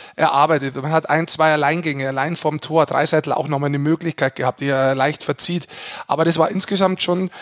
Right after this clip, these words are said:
ein sehr guter Auftritt. Du brauchst aber natürlich gegen so große Nationen auf der einen Seite auch mal hin und wieder ein bisschen Scheibenglück. Da muss halt mal eins reinrutschen.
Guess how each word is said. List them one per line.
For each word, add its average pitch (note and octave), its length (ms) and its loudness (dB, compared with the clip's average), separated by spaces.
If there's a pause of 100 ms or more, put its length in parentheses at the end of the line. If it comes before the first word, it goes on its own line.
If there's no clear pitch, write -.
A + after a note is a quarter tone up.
(240)
ein D#3 80 0
sehr E3 280 2
guter F3 280 -2
Auftritt. D#3 320 -2
Du D#3+ 60 -8
brauchst D#3+ 320 0
aber E3 80 -2
natürlich E3 320 0
gegen D#3+ 180 -8
so D3 120 -6
große D3+ 300 -4
Nationen D3+ 440 0
auf B2+ 100 -2
der A#2+ 120 -2
einen C3+ 120 -2
Seite C#3 260 2
auch C3 60 4
mal C3 160 2
hin D3 100 2
und D#3+ 80 2
wieder D3 140 0
ein C#3 40 -4
bisschen B2+ 200 -4
Scheibenglück. C#3+ 560 -2
Da C#3 80 0
muss D3+ 220 0
halt D3+ 100 2
mal C3+ 120 2
eins C#3 280 -2
reinrutschen. D#3+ 600 0